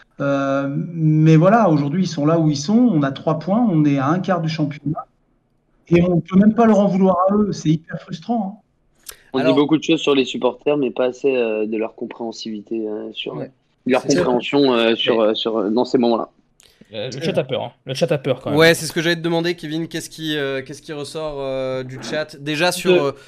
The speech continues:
Speaker 3: sur, sur le point supporter que, que
Speaker 4: Sur, sur le
Speaker 3: qu'a
Speaker 4: point
Speaker 3: évoqué, euh,
Speaker 4: supporter,
Speaker 3: Ben.
Speaker 4: euh,
Speaker 3: Ben.
Speaker 4: tout le monde est, était d'accord pour dire que c'était la, la plus belle action du match, euh,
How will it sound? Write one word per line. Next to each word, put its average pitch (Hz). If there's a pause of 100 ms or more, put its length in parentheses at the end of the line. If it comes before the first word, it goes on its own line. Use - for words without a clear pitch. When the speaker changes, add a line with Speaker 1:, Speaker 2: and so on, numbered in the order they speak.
Speaker 3:
sur, -
sur 185
le 185
point 202
supporter 180
que, 135
que 135
Speaker 4:
Sur, 147
sur 202
le 196
Speaker 3:
qu'a 139
Speaker 4:
point 226
Speaker 3:
évoqué, -
euh, 170
Speaker 4:
supporter, 208
Speaker 3:
Ben. 175
Speaker 4:
euh, 160
Speaker 3:
Ben. 117
Speaker 4:
tout 185
le 196
monde 202
est, 151
était 151
d'accord 165
pour 139
dire 143
que 123
c'était 143
la, 123
la 131
plus 139
belle 156
action 151
du 139
match, 151
euh, 120